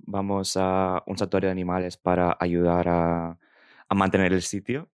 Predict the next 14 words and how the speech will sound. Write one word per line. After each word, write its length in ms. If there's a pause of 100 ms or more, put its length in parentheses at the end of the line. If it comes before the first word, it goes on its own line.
(520)
También 420
hacemos 880
quedadas, 800 (180)
a 80
veces 300
hacemos 340
picnics, 540
eh, 140
dentro 260
de 60
la 120
U 80
P 140
V 340